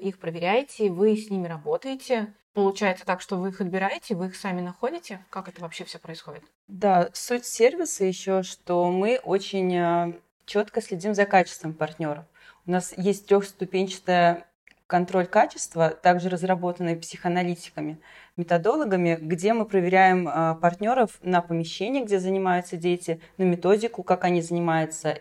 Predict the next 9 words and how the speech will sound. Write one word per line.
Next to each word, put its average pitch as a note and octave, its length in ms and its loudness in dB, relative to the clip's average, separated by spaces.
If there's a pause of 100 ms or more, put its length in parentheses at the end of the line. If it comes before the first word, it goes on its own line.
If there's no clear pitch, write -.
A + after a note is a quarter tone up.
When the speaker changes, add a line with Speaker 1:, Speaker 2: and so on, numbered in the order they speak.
(100)
Speaker 2:
и G#3+ 340 -2 (180)
на F#3 440 4
состав D3+ 640 -2
преподавательский, D#3 880 -4
то C#3+ 80 -4
есть D3 140 -6
кто F3+ 320 0
ими E3 240 0
занимается. E3 680 -4